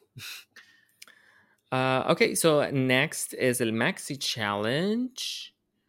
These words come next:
Speaker 2: que este es la, la actuación de Clap Back.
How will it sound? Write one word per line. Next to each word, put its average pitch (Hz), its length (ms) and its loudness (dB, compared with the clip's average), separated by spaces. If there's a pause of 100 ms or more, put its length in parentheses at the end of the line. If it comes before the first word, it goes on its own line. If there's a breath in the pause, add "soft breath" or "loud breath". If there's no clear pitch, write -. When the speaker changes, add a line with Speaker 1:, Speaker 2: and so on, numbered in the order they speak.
(560)
Speaker 2:
que 123 580 0
este 120 840 2
es 120 200 -6
la, 113 640 0 (180)
la 117 100 -2
actuación 123 440 0
de 117 300 4 (180)
Clap 117 340 -2
Back. 143 540 -2